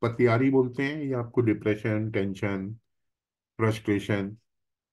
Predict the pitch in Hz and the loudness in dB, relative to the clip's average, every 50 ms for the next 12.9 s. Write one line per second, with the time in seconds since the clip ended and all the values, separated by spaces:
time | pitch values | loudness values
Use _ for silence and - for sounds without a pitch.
0 | _ _ _ _ _ - _ _ _ _ _ _ _ _ _ _ _ - - 120 | _ _ _ _ _ -20 _ _ _ _ _ _ _ _ _ _ _ 0 2 2
1 | 120 117 123 110 107 117 117 117 - 110 98 101 110 98 95 120 127 131 123 123 | 4 4 4 4 4 4 2 2 0 -2 -2 0 -2 -2 -2 0 0 0 -2 -2
2 | - - 208 233 - - 117 107 107 110 104 98 95 95 87 87 92 92 90 107 | -6 -8 -8 -8 -6 -2 -2 -2 0 -2 -2 -2 -2 -2 -2 -2 -4 -4 -2 -4
3 | 104 - - 180 190 180 180 - 117 113 113 - 165 - - - - _ _ _ | -4 -4 -4 -4 -4 -4 -4 -4 -4 -2 -2 -2 -2 -2 -4 -6 -14 _ _ _
4 | _ _ _ _ _ _ _ _ _ _ _ _ _ _ _ _ _ _ _ _ | _ _ _ _ _ _ _ _ _ _ _ _ _ _ _ _ _ _ _ _
5 | _ _ _ _ _ _ _ _ _ _ _ _ _ _ _ _ _ _ _ _ | _ _ _ _ _ _ _ _ _ _ _ _ _ _ _ _ _ _ _ _
6 | _ _ _ _ _ _ _ _ _ _ _ _ _ _ _ _ _ _ _ _ | _ _ _ _ _ _ _ _ _ _ _ _ _ _ _ _ _ _ _ _
7 | _ _ _ _ _ _ - - - 113 147 165 165 185 180 180 165 139 120 - | _ _ _ _ _ _ -14 -4 2 6 6 8 8 6 6 6 4 2 2 2
8 | 151 151 147 139 135 127 131 135 139 160 185 196 185 165 139 131 - - - 165 | 0 0 2 2 0 0 0 0 0 0 2 2 2 2 0 0 -2 -2 2 4
9 | 170 175 180 185 - - _ _ _ _ _ _ _ _ _ _ _ _ _ _ | 4 4 4 0 -6 -12 _ _ _ _ _ _ _ _ _ _ _ _ _ _
10 | _ _ - 110 107 90 - - 131 127 131 156 156 156 156 170 143 127 120 113 | _ _ -10 -10 -8 -8 -4 0 0 2 2 2 0 2 2 2 2 2 2 0
11 | 123 117 110 113 - - 117 104 110 101 101 98 95 95 95 - - 117 107 104 | 0 -2 -2 -2 -4 -4 -4 -2 -2 -4 -4 -4 -6 -8 -10 -8 -4 -2 0 0
12 | 101 98 98 95 92 98 98 98 95 90 - - 98 90 85 82 85 | 0 0 -2 -2 0 -2 -2 -2 -2 -4 -4 -4 -4 -2 -4 -4 -8